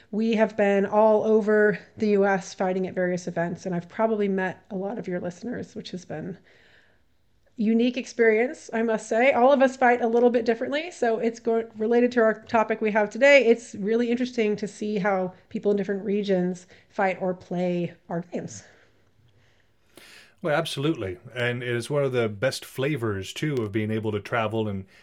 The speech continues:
Speaker 2: and experience all that. But before we get into the, these, these lovely nuances that we're gonna discuss, uh, one of the things that Clausewitz said kinda stuck out to me. And he was saying that science is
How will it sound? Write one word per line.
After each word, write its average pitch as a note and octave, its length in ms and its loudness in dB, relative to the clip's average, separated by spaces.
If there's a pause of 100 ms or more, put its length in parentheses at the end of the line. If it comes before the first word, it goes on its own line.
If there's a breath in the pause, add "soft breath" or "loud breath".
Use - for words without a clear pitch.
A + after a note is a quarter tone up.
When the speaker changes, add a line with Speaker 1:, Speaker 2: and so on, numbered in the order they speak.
(120)
Speaker 2:
and G#2+ 120 -8
experience C#3+ 560 -6
all G2 180 -4
that. G2 280 -6 (300 soft breath)
But D#3+ 240 -4 (120)
before G#3+ 360 0
we G3 100 0
get D#3+ 220 0
into D#3+ 360 -2
the, B2 320 0
these, A#2 340 -4
these A2+ 220 -6
lovely B2 380 -2
nuances A2 720 -4
that A2 120 -10
we're A2 80 -6
gonna G2+ 200 -6
discuss, G2 520 -8 (340 loud breath)
uh, C3+ 220 -4
one D#3+ 260 -2
of C4+ 80 -4
the G3+ 80 0
things F3+ 400 -2
that C3+ 160 -14
Clausewitz D#3 580 -6
said A2+ 440 -6 (180 soft breath)
kinda F#3+ 280 -4
stuck - 320 -6
out A#2 180 -6
to - 120 -12
me. F#2+ 120 -14
And G2 80 -10
he A2+ 80 -6
was B2+ 140 -8
saying F#3+ 460 -2 (200 soft breath)
that - 160 -8
science F#3+ 520 -2
is B2+ 120 -10